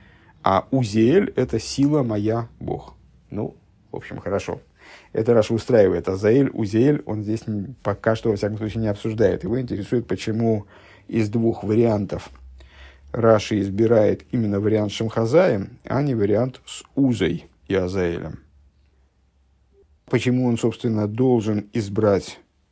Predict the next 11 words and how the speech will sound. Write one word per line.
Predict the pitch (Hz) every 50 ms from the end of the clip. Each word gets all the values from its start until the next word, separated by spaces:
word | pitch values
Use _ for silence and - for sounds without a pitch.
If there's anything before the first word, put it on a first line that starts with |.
| _ _ _
с | _
точки | 110 101 - - 107
зрения | 104 110 104 101 98 98 98 98 101
Ребе, | 104 101 95 95 95 95
именно | - - 123 110 101 95 92 95 92
первый | - - 113 107 98 98 95 92
вариант, | 90 95 98 123 151 180 196 202 190 - - _ _ _ _ _ _ _ _ _ _ _ _ -
я | 104 107 110 120
не | 127 123
вполне | 107 - - 113 110 110 107 98 92
понимаю. | - 101 98 101 107 120 160 196 208 175 123 107 -